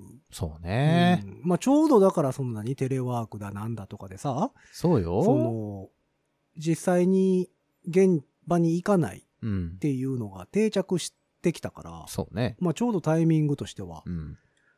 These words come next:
Speaker 2: あの、あれなんかなと思う。
Speaker 1: うん。
Speaker 2: デジタル庁っていうのもできたしね。
Speaker 1: そうですよ。
Speaker 2: うん。っていうのが、まあまあ今年の面白い動きではあるんじゃないかと
Speaker 1: そうですよ。
Speaker 2: 思ってはおりますけどもね。
Speaker 1: そうです、そうです。
Speaker 2: だから今みたいなその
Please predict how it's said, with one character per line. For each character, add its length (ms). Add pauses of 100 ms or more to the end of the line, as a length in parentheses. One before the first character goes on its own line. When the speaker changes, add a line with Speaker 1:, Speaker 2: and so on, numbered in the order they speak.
(140)
Speaker 2:
あ 180
の、 120
あ 40
れ 80
な 100
ん 60
か 100
な 160
と 80
思 80
う。 40
Speaker 1:
う 80
ん。 40
Speaker 2:
デ 120
ジ 60
タ 80
ル 80
庁 120
っ 60
て 80
い 20
う 0
の 60
も 60
で 100
き 40
た 100
し 120
ね。 180
Speaker 1:
そ 140
う 20
で 80
す 100
よ。 280
Speaker 2:
う 40
ん。 260
っ 80
て 100
い 100
う 80
の 140
が、 320
ま 140
あ 60
ま 120
あ 40
今 120
年 180
の 120
面 160
白 180
い 120
動 120
き 100
で 60
は 240 (800)
あ 100
る 100
ん 40
じ 60
ゃ 60
な 120
い 60
か 140
と 160 (420)
Speaker 1:
そ 200
う 20
で 80
す 120
よ。 280 (220)
Speaker 2:
思 200
っ 40
て 120
は 120
お 120
り 100
ま 120
す 100
け 80
ど 60
も 40
ね。 60
Speaker 1:
そ 100
う 40
で 60
す、 80
そ 100
う 20
で 40
す。 20
Speaker 2:
だ 20
か 60
ら 40
今 180
み 80
た 100
い 40
な 80
そ 100
の 100